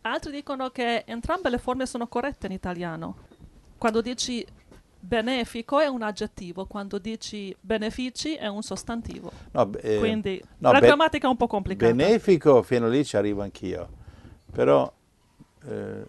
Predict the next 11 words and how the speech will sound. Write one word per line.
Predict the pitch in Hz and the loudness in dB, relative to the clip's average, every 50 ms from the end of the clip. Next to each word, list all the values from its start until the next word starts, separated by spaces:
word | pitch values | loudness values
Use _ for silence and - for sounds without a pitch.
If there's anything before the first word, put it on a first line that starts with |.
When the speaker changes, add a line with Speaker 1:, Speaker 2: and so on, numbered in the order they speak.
| 143 165 - _ _ | -18 -20 -20 _ _
Speaker 2:
benefici | - - 131 107 101 98 113 113 110 117 135 165 185 170 - - 143 123 - - - - | -18 -14 -14 -12 -2 6 6 6 8 8 4 4 4 2 2 0 0 0 0 -4 -2 0
io | 139 135 123 110 | 0 2 2 2
non, | 107 107 107 110 - | 2 0 -2 -2 -4
io | 104 104 | -8 -8
non | 95 | -6
ho | 92 90 | -6 -6
mai | 92 90 | -6 -6
sentito, | - - 90 80 - - 85 - - 92 | -8 -10 -12 -12 -10 -10 -10 -8 -8 -8
beh, | 82 82 - - - - - _ - - - - | -8 -10 -14 -16 -20 -20 -20 _ -20 -20 -20 -20
sono | - - 98 98 | -16 -14 -12 -12
io. | 101 - | -12 -12